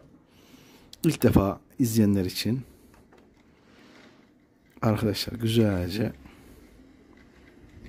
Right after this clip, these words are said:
sıvımı yapışacak olan yüzeye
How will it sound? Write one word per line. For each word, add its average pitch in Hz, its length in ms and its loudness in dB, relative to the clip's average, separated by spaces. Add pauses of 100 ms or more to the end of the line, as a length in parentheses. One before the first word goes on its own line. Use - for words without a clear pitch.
(500)
sıvımı 113 600 0 (1300)
yapışacak 120 520 2
olan 90 160 0
yüzeye 98 540 -2